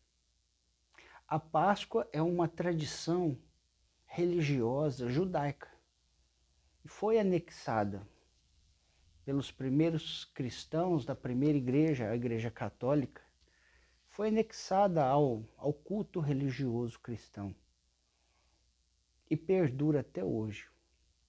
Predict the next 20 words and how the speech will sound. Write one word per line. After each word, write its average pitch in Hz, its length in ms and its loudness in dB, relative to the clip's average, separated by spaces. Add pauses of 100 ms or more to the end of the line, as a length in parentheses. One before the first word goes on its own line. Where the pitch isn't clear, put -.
(1000)
E 117 320 -4
em 156 140 6
respeito 170 920 -2 (640)
a 131 100 -6 (300)
todos 180 420 0
os 135 140 -4
irmãos 123 680 -2
cristãos - 1120 -8
no 123 120 -2
mundo 165 280 0
inteiro, 131 540 -4 (920)
eu 131 100 -4
gostaria 175 580 -2
de 156 120 -6
pedir 147 360 -2
atenção 151 800 -4 (1200)
para 190 120 -2
acompanhar 202 580 -6
uma 190 180 -2
leitura 185 840 -2